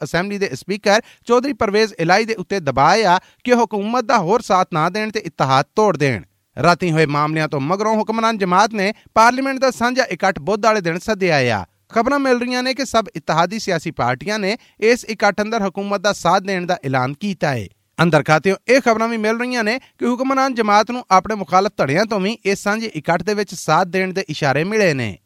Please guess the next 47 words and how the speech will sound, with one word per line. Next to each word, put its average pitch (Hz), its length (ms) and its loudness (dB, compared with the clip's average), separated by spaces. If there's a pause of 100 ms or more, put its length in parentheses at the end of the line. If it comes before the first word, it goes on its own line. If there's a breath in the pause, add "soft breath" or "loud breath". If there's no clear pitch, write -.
(220)
ਯਾਦ 151 280 2
ਰਵੇ 202 200 0
ਕਿ 220 120 -2
ਹੁਕਮਰਾਨ 202 400 -2
ਜਮਾਤ 160 360 0
ਪਹਿਲੋਂ 214 220 -2 (100)
ਇਹ 226 140 4
ਸਾਂਝਾ 196 440 0
ਇਕੱਠ 165 340 0 (260)
ਗਿਆਰਾਂ 247 260 4
ਨਵੰਬਰ 226 300 -4
ਨੂੰ 226 140 -10
ਕਰਨ 185 240 -2
ਜਾ 147 220 4
ਰਹੀ 180 120 -2
ਸੀਗੀ, 214 220 -8
ਜਿਹਦੇ 208 240 -4
'ਚ 220 180 -8
ਉਹਨਾਂ 208 200 -4
ਦੇ 202 80 -6
ਇਤਿਹਾਦੀਆਂ 160 600 -2
ਨੇ 214 100 -4
ਸ਼ਿਕਵੇ 190 300 -6
ਸ਼ਿਕਾਇਤਾਂ 180 460 -2
ਦੇ 196 100 -2
ਢੇਰ 170 300 0
ਲਾਤੇ, 190 460 2 (240 soft breath)
ਜਿਹਦੇ 262 220 -2
ਤੋਂ 240 100 -2
ਮਗਰੋਂ 208 300 -4
ਹੁਣ 185 180 -2 (100)
ਇਹ 185 180 -2
ਇਕੱਠ 170 360 0 (200)
ਸਤਾਰਾਂ 262 380 0
ਨਵੰਬਰ 180 320 -4
ਨੂੰ 170 120 -2
ਹੋਣ 127 220 -2
ਜਾ 180 320 2
ਰਿਹਾ 151 220 2
ਏ। 92 220 -6 (1600)
ਪੰਜਾਬ 247 340 6
ਸਰਕਾਰ 277 380 2
ਦੇ 269 160 0
ਤਰਜਮਾਨ 190 560 -2
ਹਸਾਨ 202 440 -2
ਖਾਵਰ 185 360 2
ਨੇ 214 200 -4